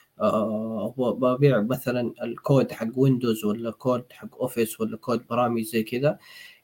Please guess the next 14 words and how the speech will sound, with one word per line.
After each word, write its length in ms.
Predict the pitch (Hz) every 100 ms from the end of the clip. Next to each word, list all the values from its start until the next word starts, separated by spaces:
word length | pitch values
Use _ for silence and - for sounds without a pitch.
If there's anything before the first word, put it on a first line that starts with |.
| -
يعني 460 | 104 117 127 117 -
خلاص 300 | - 156 151
بدون 240 | 135 151 156
تدخل، 640 | 139 156 - 135 123 117
آه، 480 | 113 107 104 110 104
بعد 180 | 127 117 -
كذا 300 | 156 151 131
أنا 120 | 135
من 160 | 123
مرة 260 | 127 147 139
واحدة 260 | 139 135 120
أسوي 280 | - 139
الإعداد 540 | 135 120 131 139 - - -
وأضيف 500 | 117 113 127 147 143